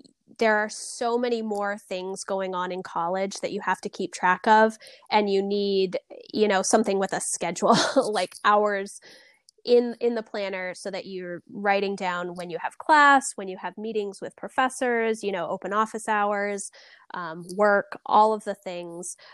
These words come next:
Um, so I would definitely choose an hourly planner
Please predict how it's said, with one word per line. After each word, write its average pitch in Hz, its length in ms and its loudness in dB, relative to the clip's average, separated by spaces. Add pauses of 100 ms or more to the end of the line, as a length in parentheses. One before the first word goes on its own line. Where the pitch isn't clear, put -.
(140)
Um, 175 320 -6
so - 160 -2
I 226 200 4
would 226 120 0
definitely 208 640 -8
choose 202 720 -8
an 196 180 -10 (120)
hourly 196 640 -2 (320)
planner 160 640 -8